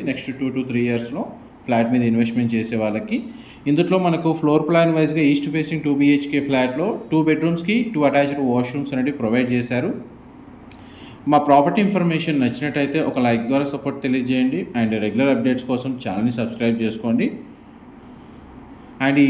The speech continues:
టోటల్ కమ్యూనిటీ వచ్చేసి కంప్లీట్‌గా రెడ్ బ్రిక్, రెడ్ బ్రిక్ తోటి కన్‌స్ట్రక్షన్ చేశారండి, పొల్యూషన్ ఫ్రీ ఎన్విరాన్మెంట్. And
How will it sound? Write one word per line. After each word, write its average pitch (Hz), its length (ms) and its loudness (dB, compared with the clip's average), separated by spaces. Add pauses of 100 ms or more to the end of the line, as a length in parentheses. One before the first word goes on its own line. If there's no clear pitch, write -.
(100)
టోటల్ 147 320 2
కమ్యూనిటీ 160 300 0
వచ్చేసి 165 340 -2 (100)
కంప్లీట్‌గా 147 480 -2
రెడ్ 123 180 0
బ్రిక్, 143 220 -2 (440)
రెడ్ 117 180 0
బ్రిక్ 143 200 0
తోటి 139 220 -2
కన్‌స్ట్రక్షన్ 127 540 -2
చేశారండి, 120 520 0 (120)
పొల్యూషన్ 123 380 -2
ఫ్రీ 135 100 -2 (100)
ఎన్విరాన్మెంట్. 117 560 2 (680)
And 123 120 0